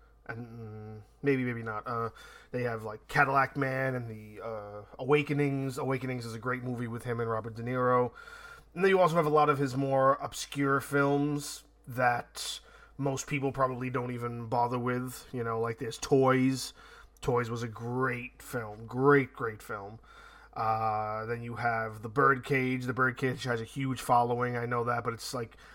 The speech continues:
definitely around that time where, like, between Birdcage, it was, like, Jumanji, Birdcage, then Jack. So Jack and Jumanji kind of, like, pushed The Birdcage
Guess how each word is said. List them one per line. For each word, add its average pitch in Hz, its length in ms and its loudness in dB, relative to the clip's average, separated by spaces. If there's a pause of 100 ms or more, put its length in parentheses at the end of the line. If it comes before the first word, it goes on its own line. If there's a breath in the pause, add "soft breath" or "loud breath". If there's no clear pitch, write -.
(140 loud breath)
definitely 143 300 2
around 135 240 4
that 127 160 2
time 127 260 0
where, 123 140 2
like, 123 220 0
between 143 420 0
Birdcage, 147 840 2 (360 loud breath)
it 139 80 -2
was, 127 120 0
like, 120 180 0
Jumanji, 147 840 6 (240)
Birdcage, 127 760 4
then 117 320 -4
Jack. 120 640 2 (380 loud breath)
So 123 760 4 (180)
Jack 143 380 8
and 143 160 2
Jumanji 131 580 4
kind 127 320 2
of, 117 460 -2 (680 loud breath)
like, 117 440 -2 (400)
pushed - 840 2
The 135 140 2
Birdcage 117 1120 -2